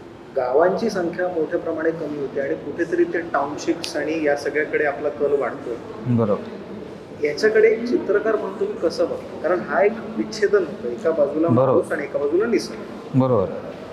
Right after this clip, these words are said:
Speaker 2: हे ना खरं तर खूप नैराश्यवादी, खूप निराशा आहे. कारण इतक्या मोठ्या प्रमाणात हा आघात आहे ना, हे जे वादळ आहे मा-, ऑटोमेशनचं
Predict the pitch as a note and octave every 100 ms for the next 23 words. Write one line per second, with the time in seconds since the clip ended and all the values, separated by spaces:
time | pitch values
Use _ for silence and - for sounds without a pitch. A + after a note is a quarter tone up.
0 | - - - - - - - - - D3
1 | C3 F3+ A3+ A#3 - F3 G3+ G#3 G3 -
2 | - - - - - - A3+ A3 D#3 C3
3 | D#3 - C#3+ G#2+ - - - - - -
4 | - - A#3+ G3 B2+ G#2+ F2+ - - -
5 | - - - G#3+ - - - - - D3
6 | G3+ A3 - - - - - - - E3+
7 | - A#3 A#3+ G3+ F3 G3 G3+ G3 F#3+ G3
8 | G3 E3+ C#3 A#2+ C3+ C3+ G#2 F2+ F2+ G2
9 | A#2 C#3 C3+ A2+ C3+ B2+ G#2 G2+ A2 A2
10 | A2+ A2 C3+ B2 A#2 G2 F#2+